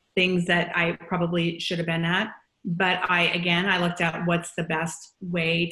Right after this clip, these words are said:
to handle that. I had a nanny that came on immediately when the kids were born, and she's still a family friend today. So I, I think that was a sacrifice. But if you ask my boys, they say, "Mom,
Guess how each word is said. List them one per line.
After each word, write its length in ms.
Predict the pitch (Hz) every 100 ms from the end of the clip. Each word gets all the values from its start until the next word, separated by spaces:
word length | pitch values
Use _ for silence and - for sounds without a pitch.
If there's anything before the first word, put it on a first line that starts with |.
| -
to 280 | 165 160 170
handle 220 | 180 175 170
that. 220 | 180 214
I 80 | 175
had 180 | 175 170
a 40 |
nanny 560 | 160 165 170 185 202 196
that 220 | 170 - - _ -
came 180 | 180 170
on 360 | 170 175 175 -
immediately 540 | 175 175 180 180 170
when 160 | 170 170
the 100 | 170
kids 240 | 165 175
were 100 | 175
born, 380 | 170 165 170 175 - - - -
and 160 | 170 175
she's 220 | 170 -
still 180 | 170 165
a 80 |
family 360 | 170 165 165 170
friend 200 | 165 165
today. 500 | 165 156 151 185 214 _ _ _
So 140 | - 226
I, 160 | -
I 40 | 233
think 180 | 269
that 100 | 226
was 100 | 214
a 60 | 208
sacrifice. 720 | 202 185 - 190 196 208 220 -
But 120 | 196
if 120 | 180
you 120 | 185
ask 260 | 180 185 -
my 140 | 185
boys, 480 | 180 180 190 214 214
they 120 | 180
say, 200 | 175 180
"Mom, 500 | 175 170 185 220 220